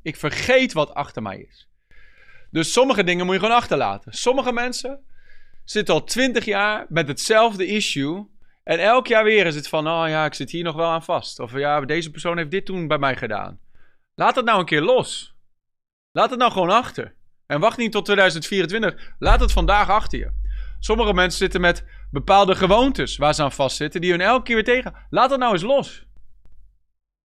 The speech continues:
Sommige mensen zitten met een persoon die hun pijn gedaan heeft, die ze niet kunnen vergeven.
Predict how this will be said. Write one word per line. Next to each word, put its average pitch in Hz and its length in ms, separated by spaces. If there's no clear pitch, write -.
Sommige 240 240
mensen 185 220
zitten 185 180
met 196 140
een 170 100
persoon 220 480
die 185 120
hun 202 120
pijn 247 220
gedaan 165 240
heeft, 165 120
die 185 80
ze 196 100
niet 240 180
kunnen 233 200
vergeven. 214 580